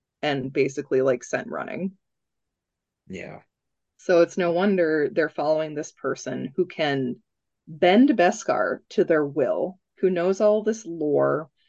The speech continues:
Speaker 1: who pretends to be, like, a wizened member of the true Mandalore, like, it's no wonder people who are having issues, like, finding a place to live, finding food,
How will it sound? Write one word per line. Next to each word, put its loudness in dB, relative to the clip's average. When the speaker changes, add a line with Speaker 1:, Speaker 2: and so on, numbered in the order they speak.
Speaker 1:
who -2
pretends 0
to -4
be, 2
like, 2
a 2
wizened -4
member -4
of -4
the 2
true 2
Mandalore, -2
like, -2
it's -2
no 2
wonder 4
people -4
who -4
are 0
having -2
issues, -2
like, -2
finding -4
a -6
place 2
to -6
live, 2
finding -4
food, 2